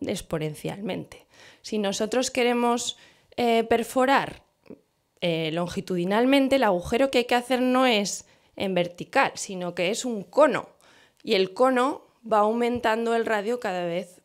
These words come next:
mucho más a medida que queremos avanzar tan solo un metro por debajo. Así que, bueno, pues, eh,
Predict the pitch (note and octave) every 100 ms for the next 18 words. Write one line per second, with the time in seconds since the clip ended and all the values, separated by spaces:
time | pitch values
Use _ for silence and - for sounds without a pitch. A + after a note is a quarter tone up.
0 | - F#3 F3+ F#3+ F3+ F3 G3+ - - _
1 | - G3+ F#3 F3+ F#3 F#3 F3+ F#3+ - G#3
2 | F3+ F3 G3 - - _ _ - A3+ G#3
3 | F#3+ F3 E3 F3 - - F3 E3+ E3+ E3+
4 | E3+ F#3 F3+ D3+ D3 E3 E3 - A2+ G2+
5 | - - _ _ _ _ _ _ _ _
6 | _ _ _ _ _ _ _ _ _ -
7 | - A#3+ D4+ D4+ D#4+ D#4+ - - - -
8 | - - C#4+ C#4 D4 C#4+ A3 G3 G3 G3+
9 | - A3 G3 F#3 F#3